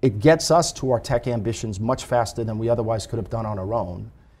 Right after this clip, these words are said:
And I think the, the winner in all of this is gonna be the consumer, 'cause I think they're gonna continue to get better and better products, and advertisers are gonna continue to benefit because we'll be much smarter about who is actually consuming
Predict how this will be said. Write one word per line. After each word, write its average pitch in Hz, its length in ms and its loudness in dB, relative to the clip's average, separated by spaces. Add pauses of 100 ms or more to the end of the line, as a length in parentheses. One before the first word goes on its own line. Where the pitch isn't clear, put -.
(320)
And 123 460 2
I 110 100 0
think 175 300 -4
the, 123 100 0 (140)
the 131 80 2
winner 143 360 2
in 117 60 0
all 110 180 0
of 107 60 -4
this 110 180 -6
is 104 100 -8
gonna 117 160 -2
be 110 100 0
the 113 100 -2
consumer, 110 560 -6
'cause 110 160 -8
I 110 60 0
think 113 320 -8
they're 117 120 -2
gonna 117 240 -4
continue 131 400 -2
to 117 80 -2
get 113 380 -2
better 123 220 2
and 123 100 0
better 117 180 4
products, 104 600 -6 (560)
and 120 560 0
advertisers 120 720 2
are 110 40 -2
gonna 113 160 -4
continue 117 380 -4
to 110 80 -4
benefit 110 440 -4
because 113 380 -4
we'll 113 140 -2
be 113 120 -2
much 117 300 -2
smarter 127 420 2
about 110 340 -2
who 135 200 0
is 117 80 0
actually 113 420 -4
consuming 120 720 -4